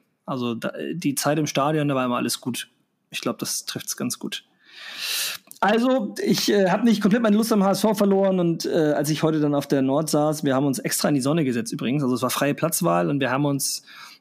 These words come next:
gedacht, nee, wir wollen auf unseren Stammplatz und uns quasi aus, ja, aus unserer Stadionsicht,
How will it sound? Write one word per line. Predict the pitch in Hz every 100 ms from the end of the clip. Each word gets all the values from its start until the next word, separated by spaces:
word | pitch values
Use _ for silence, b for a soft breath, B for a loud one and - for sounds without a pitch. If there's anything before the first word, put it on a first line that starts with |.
| -
gedacht, | - 143 139 139
nee, | 139 170 175
wir | 139 123
wollen | 135 175 180
auf | - 147 -
unseren | - 185 190 165
Stammplatz | - 143 175 190 185 180 180
und | 143
uns | 135
quasi | - 147 151 147 131
aus, | 135 - - b b b b -
ja, | 139 120
aus | 151
unserer | - 190 185 160
Stadionsicht, | - 165 165 170 165 139 175 - -